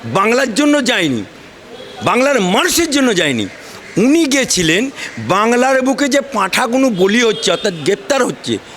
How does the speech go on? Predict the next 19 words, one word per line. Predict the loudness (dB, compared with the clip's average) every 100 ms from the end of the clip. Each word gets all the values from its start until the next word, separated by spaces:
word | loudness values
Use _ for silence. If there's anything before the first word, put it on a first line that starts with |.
| -20 -20 -10 -2
মোষটা | 2 4 2 2 0
বলি | 0 2 0
হবে, | 0 -2 -2
কালীঘাটের | -2 0 2 2 0
মোষটা, | 2 0 0 -4 -4 -2
এই | 0 2
মোষটাকে | 4 4 4 0 0 -2 0
যাতে | 0 2 0
বলি | 2 2 2 2
না | 2 0
হয়, | 0 0 -2 -8 -20 -20 -20 -20 -20 -20 -20 -20 -20 -20 -12 -8 -6 -2
তার | 0 0 2
জন্য | 0 0
সেটিংয়ে | 0 -2 0 0 2
গেছিলেন। | 0 -2 -6 -4
কিন্তু | -2 0
মোদি | 2 2 2 0
বুঝিয়ে | 0 0 2 2 2
দিলেন | 2 0 0